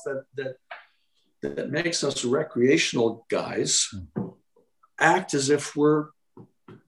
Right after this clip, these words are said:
Speaker 1: we should be pros?" I mean, it's,
Speaker 2: Yeah.
Speaker 1: it's, to me, it's temporary insanity, but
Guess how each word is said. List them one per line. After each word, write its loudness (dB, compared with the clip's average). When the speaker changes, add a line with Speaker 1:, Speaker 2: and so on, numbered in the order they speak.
Speaker 1:
we 2
should 2
be 2
pros?" -2
I 0
mean, -2
it's, 0
Speaker 2:
Yeah. -14
Speaker 1:
it's, 0
to 0
me, 8
it's 6
temporary 4
insanity, -2
but -8